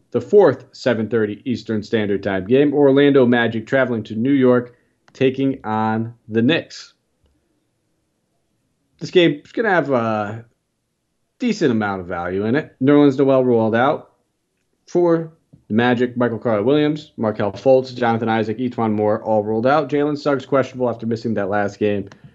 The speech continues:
It's gonna be a little bit of an ugly game, but there's definitely gonna be some plays. Two oh nine game total. Knicks favored by a whopping eleven points. So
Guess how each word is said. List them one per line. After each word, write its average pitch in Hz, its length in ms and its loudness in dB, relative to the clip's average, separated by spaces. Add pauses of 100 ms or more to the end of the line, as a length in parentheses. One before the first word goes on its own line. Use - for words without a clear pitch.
(720)
It's - 140 -4
gonna 196 120 6
be 185 60 8
a 165 60 6
little 147 160 4
bit 135 100 4
of 117 80 2
an 113 60 -2
ugly 110 260 0
game, 110 240 -2
but 107 80 -10
there's 104 140 -8
definitely 117 300 -4
gonna 104 100 -6
be 98 80 -4
some 95 180 -14
plays. 73 380 -12
Two 160 200 0
oh 147 100 6
nine 131 260 2
game 113 240 0
total. 107 400 -4 (640)
Knicks 139 320 2
favored 123 460 0
by 110 140 0
a 104 80 -2
whopping 117 540 -4
eleven 101 540 -6 (120)
points. 92 380 -8
So 95 360 -2